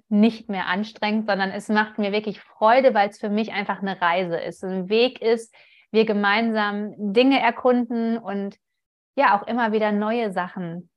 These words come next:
lernen und erfahren dürfen. Wir aber auch ganz klar mittlerweile wissen, welch-, was ist unser Ziel, was haben wir vor Augen und wo dürfen wir unser Schiff wirklich hin manövrieren. So,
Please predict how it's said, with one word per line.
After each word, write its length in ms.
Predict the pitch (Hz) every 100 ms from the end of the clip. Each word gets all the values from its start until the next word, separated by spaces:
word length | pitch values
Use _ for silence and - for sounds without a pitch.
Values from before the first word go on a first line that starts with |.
| -
lernen 600 | 190 185 190 190 180 180
und 180 | 185 185
erfahren 520 | 180 185 185 185 165
dürfen. 540 | 165 165 175 160 160 _ _ _ _ _ -
Wir 240 | 196 214
aber 180 | 202 202
auch 120 | 190
ganz 280 | 208 226 226
klar 200 | 220 208
mittlerweile 540 | 208 208 196 196 190
wissen, 520 | 202 214 220 220 220 _ _
welch-, 380 | 196 185 214 220
was 220 | 185 214 247
ist 120 | 220
unser 300 | 214 196 196
Ziel, 420 | - 226 247 240
was 200 | 214 220
haben 160 | 220 202
wir 120 | 202
vor 260 | 196 180
Augen 320 | 180 214 233 214
und 300 | 190 190 - -
wo 500 | 202 190 214 233 233
dürfen 440 | 196 202 208 208 190
wir 200 | 214 -
unser 240 | 196 190
Schiff 280 | - 196 190 _ _ _ _
wirklich 520 | - 202 214 196 190 _ _
hin 380 | - 180 180 -
manövrieren. 720 | 165 160 151 151 156 165 180 _ _ _ _ _ _ _ _ _ _ _ - - _ _ _ _ _ _ _
So, 80 | _